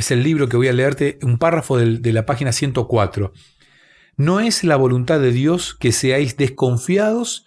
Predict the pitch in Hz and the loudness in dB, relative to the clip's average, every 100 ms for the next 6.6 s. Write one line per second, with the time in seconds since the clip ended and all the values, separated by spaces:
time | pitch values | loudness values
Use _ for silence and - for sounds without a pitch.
0 | _ _ _ 156 117 156 151 156 185 175 | _ _ _ -4 2 0 2 2 2 0
1 | 131 131 170 - 147 123 - 185 202 196 | -2 0 0 0 -2 -2 -4 -2 0 0
2 | 175 139 131 123 131 139 180 208 - _ | -2 0 0 0 0 0 0 -2 -10 _
3 | _ 135 131 147 170 147 104 _ - 147 | _ -4 0 0 0 0 -4 _ -4 0
4 | 185 180 165 - 127 - 147 151 131 120 | 2 2 0 0 -2 0 0 0 -2 0
5 | 139 - 123 127 135 175 - 139 123 123 | -2 0 -2 2 2 2 2 0 2 2
6 | 139 117 107 95 - - | 2 2 0 0 -4 -10